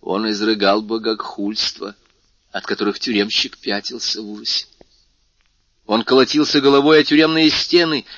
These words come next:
от малейшего беспокойства, причинённого ему какой-нибудь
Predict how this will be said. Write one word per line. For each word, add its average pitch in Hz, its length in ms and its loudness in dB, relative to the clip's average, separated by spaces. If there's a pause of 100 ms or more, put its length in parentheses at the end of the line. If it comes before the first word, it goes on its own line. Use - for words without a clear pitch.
(120)
от 135 180 -2
малейшего 165 560 4
беспокойства, 170 920 2 (220)
причинённого 170 680 2
ему 170 160 2
какой-нибудь 170 500 0